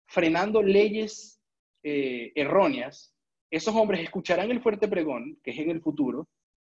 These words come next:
para el tiempo de ella, y algunos de ellos aceptarán el mensaje y estarán con el pueblo de Dios durante el tiempo de angustia.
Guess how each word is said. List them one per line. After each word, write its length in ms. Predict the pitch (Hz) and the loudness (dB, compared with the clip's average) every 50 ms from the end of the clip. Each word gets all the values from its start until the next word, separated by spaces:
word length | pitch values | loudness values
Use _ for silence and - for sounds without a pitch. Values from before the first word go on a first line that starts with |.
| _ _ _ _ _ _ - | _ _ _ _ _ _ -2
para 180 | 127 117 117 | 0 0 0
el 80 | 110 104 | 0 -2
tiempo 380 | 123 120 113 117 113 147 160 | -4 -6 -6 -4 -2 0 2
de 140 | 160 127 110 | 2 2 0
ella, 260 | 110 - 123 151 - _ _ _ _ _ _ - | -4 -8 -10 -12 -12 _ _ _ _ _ _ 2
y 100 | 156 156 | 4 6
algunos 380 | 151 151 151 165 185 214 214 | 6 6 6 4 4 2 2
de 140 | 196 170 160 | 2 2 2
ellos 280 | 160 160 190 190 - - - | 2 2 2 0 -2 -4 -2
aceptarán 1120 | 135 151 - - - 147 135 - - _ - 127 123 123 135 147 160 180 190 202 220 214 _ _ _ _ _ _ _ _ _ _ _ _ _ _ _ _ _ _ _ _ _ - | -2 -2 -2 -4 -4 -4 -4 -6 -8 _ -4 -2 -2 -2 -2 -2 -2 -2 -4 -6 -10 -12 _ _ _ _ _ _ _ _ _ _ _ _ _ _ _ _ _ _ _ _ _ -2
el 140 | 151 135 | -2 0
mensaje 680 | 135 131 127 120 - 127 113 104 - 127 147 147 - _ _ _ _ - | 0 -2 -4 -2 -2 -2 -2 -2 -2 -6 -12 -12 -14 _ _ _ _ -2
y 100 | 147 147 | 0 0
estarán 380 | 143 143 - 156 135 135 135 135 | 2 2 2 2 2 0 0 0
con 160 | 160 165 156 | 0 2 2
el 160 | 139 131 131 - 123 | 2 0 -2 -4 -4
pueblo 240 | - 139 135 151 156 | -2 0 2 4 4
de 80 | 139 | 4
Dios 180 | 131 143 160 151 | 4 2 2 2
durante 380 | 147 143 135 127 123 113 - 120 | 0 0 0 -2 -2 -4 -6 -6
el 80 | 110 | -6
tiempo 260 | 110 120 120 117 143 | -4 -4 -4 -2 -2
de 60 | 135 113 | -2 -2
angustia. 400 | 104 104 98 - - - - | -4 -6 -8 -10 -14 -20 -20